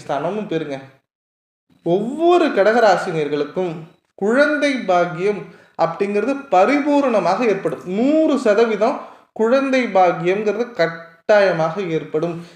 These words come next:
எந்த விதமான பிரச்சனைகளும் கண்டிப்பாக ஏற்படாது. தைரியமா இருக்கலாம். மனசுல தன்னம்பிக்கை, சந்தோஷங்கிறத அதிகமா வளர்த்துக்கோங்க. வாழ்க்கையில இதுதான் உங்க வாழ்க்கை,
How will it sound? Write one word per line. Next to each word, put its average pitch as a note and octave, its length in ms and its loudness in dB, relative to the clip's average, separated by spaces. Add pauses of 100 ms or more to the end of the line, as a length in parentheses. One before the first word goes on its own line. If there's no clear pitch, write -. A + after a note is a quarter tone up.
(160)
எந்த G#3 540 2
விதமான F3 720 0
பிரச்சனைகளும் F3+ 1300 -4
கண்டிப்பாக E3+ 1120 -2
ஏற்படாது. D#3+ 1000 -2 (400)
தைரியமா G3 580 0
இருக்கலாம். D#3 600 -2
மனசுல F3+ 600 -2
தன்னம்பிக்கை, F#3 880 -4 (320)
சந்தோஷங்கிறத G3 800 0
அதிகமா G3 720 0
வளர்த்துக்கோங்க. E3+ 800 -2 (1160)
வாழ்க்கையில G3 800 2 (380)
இதுதான் F3+ 500 2
உங்க A3+ 120 0
வாழ்க்கை, F3 460 0